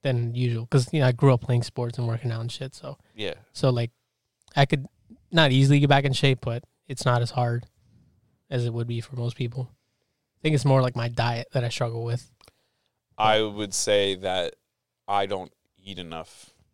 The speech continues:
Speaker 2: every day.
Speaker 1: Mm.
Speaker 2: That's, like, my biggest problem. We're actually starting to think about,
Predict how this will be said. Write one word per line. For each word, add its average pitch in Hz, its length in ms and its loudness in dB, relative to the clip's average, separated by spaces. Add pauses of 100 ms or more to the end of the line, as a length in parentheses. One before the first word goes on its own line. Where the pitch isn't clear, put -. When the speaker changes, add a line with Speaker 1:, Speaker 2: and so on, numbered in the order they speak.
(520)
Speaker 2:
every - 240 -14
day. - 200 -20 (540)
Speaker 1:
Mm. 131 400 0
Speaker 2:
That's, 98 180 -8
like, 104 100 -4
my 92 140 -8
biggest 82 360 -12
problem. 82 460 -10 (420)
We're 110 80 0
actually 104 260 0
starting 98 320 0
to 95 100 -4
think 95 300 -8
about, 90 460 -4